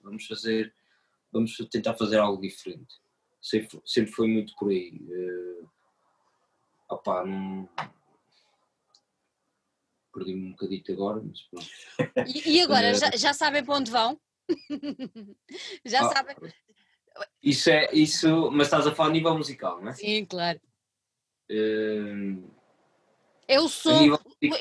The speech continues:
Speaker 2: este som que
Speaker 1: nós
Speaker 2: vocês têm é, é aquele que querem manter ou não?
Speaker 1: Eu acho que isso, pelo menos na minha opinião,
Speaker 2: Sim.
Speaker 1: e, e acho que é uma coisa que nós temos em aberto, nós não sabemos muito
Speaker 2: Claro.
Speaker 1: bem para onde é que a gente,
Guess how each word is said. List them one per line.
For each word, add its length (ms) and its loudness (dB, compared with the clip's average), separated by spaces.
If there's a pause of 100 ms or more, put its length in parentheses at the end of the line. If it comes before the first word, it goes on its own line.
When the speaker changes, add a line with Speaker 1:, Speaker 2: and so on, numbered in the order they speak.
Speaker 2:
este 180 -2
som 160 4
que 80 -2
Speaker 1:
nós 100 6
Speaker 2:
vocês 180 2
têm 400 2
é, 220 2
é 20 6
aquele 240 0
que 140 -18
querem 440 4
manter 400 2
ou 80 0
não? 220 0 (1800)
Speaker 1:
Eu 200 8
acho 320 2
que 120 -8
isso, 600 -4 (640)
pelo 160 4
menos 240 4
na 100 4
minha 200 6
opinião, 460 -2 (100)
Speaker 2:
Sim. 180 -2
Speaker 1:
e, 440 -2
e 80 0
acho 80 0
que 160 -6
é 20 2
uma 160 6
coisa 200 4
que 60 2
nós 180 4
temos 260 4
em 100 6
aberto, 440 -2 (280)
nós 240 4
não 100 4
sabemos 540 4 (300)
muito 340 -2
Speaker 2:
Claro. 140 4
Speaker 1:
bem 80 -2
para 100 -2
onde 100 2
é 40 -4
que 80 -6
a 40 -4
gente, 140 -10